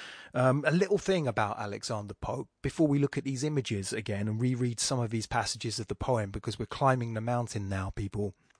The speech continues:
Pope was massively popular. He was hugely popular in his day and age.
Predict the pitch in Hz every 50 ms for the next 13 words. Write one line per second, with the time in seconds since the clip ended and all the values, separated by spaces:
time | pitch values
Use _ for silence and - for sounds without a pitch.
0 | _ - - - 160 170 180 - - - 143 123 113 - 127 123 135 143 135 123
1 | - - 127 - 123 110 110 - 113 110 110 - - 98 92 95 101 101 - -
2 | _ _ _ _ _ _ _ - - 135 139 143 135 131 120 - - - - -
3 | - - _ - - - - 160 160 160 160 - - - 139 135 - 131 127 120
4 | - - 120 107 104 101 104 - - 107 107 104 - - 113 104 107 107 104 104
5 | 101 101 98 - -